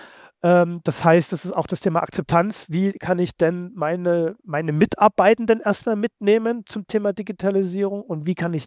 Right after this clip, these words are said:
dann auch die Mietenden mitnehmen? Auch die müssen da mitgenommen werden, damit das gut umgesetzt werden kann. Das sind so die ganz großen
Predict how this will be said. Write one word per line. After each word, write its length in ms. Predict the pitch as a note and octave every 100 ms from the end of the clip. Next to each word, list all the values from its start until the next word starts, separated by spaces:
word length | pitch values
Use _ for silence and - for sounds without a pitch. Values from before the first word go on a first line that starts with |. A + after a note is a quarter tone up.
| -
dann 220 | - E3 G3
auch 180 | E3+
die 140 | - D#3
Mietenden 580 | D3+ E3+ E3+ C3+ B2+ A#2+
mitnehmen? 320 | - C3+ C3+
Auch 140 | - -
die 260 | F3+ G#3+ E3
müssen 340 | D3 - C#3+
da 100 | C#3
mitgenommen 580 | C#3+ - D#3+ C3 C3 C3
werden, 260 | A#2+ D3 - - - - -
damit 260 | B2+ C#3 F3
das 140 | -
gut 240 | - E3 -
umgesetzt 520 | - F3 C3 C#3+ -
werden 280 | D3 C#3 D#3+
kann. 260 | - D3 E3 - - - -
Das 160 | - C3+
sind 100 | F#3+
so 120 | F3
die 200 | E3 E3
ganz 380 | D#3 E3 - -
großen 640 | - E3 D#3+ D#3+ D3+ D#3+